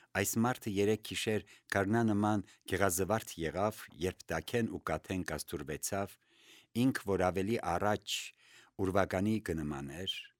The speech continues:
մեղք, ինչու ավելի առաջ զիս չգտավ ու թուրս չզարգավ։ Ես կրնայի վերագենթանացնել զայն,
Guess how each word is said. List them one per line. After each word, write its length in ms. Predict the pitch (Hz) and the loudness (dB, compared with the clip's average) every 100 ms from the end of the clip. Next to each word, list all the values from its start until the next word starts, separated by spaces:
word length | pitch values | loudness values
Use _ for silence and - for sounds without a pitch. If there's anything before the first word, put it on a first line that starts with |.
| _ _ _ | _ _ _
մեղք, 460 | - 76 - _ - _ _ _ _ _ | -8 -8 -10 _ -20 _ _ _ _ _
ինչու 300 | 110 107 147 | -2 -2 -2
ավելի 280 | 131 107 95 | 0 0 0
առաջ 340 | 85 104 101 | 0 -2 -2
զիս 220 | - 87 - | -4 -4 -4
չգտավ 680 | - 95 85 82 98 73 - _ - _ - | -6 -6 -6 -6 -6 -8 -14 _ -20 _ -6
ու 100 | 92 | -6
թուրս 340 | - 104 90 | -4 -4 -4
չզարգավ։ 760 | - - 85 82 76 69 - - _ _ _ - - | -6 -8 -6 -6 -6 -12 -14 -20 _ _ _ -20 -8
Ես 220 | 95 117 | -2 -2
կրնայի 500 | - 131 123 120 127 117 | 0 0 2 2 0 0
վերագենթանացնել 1040 | 82 98 90 92 90 92 90 - - 90 | 2 2 2 0 -2 -2 -2 -2 -2 -4
զայն, 320 | 139 123 110 | -6 -12 -16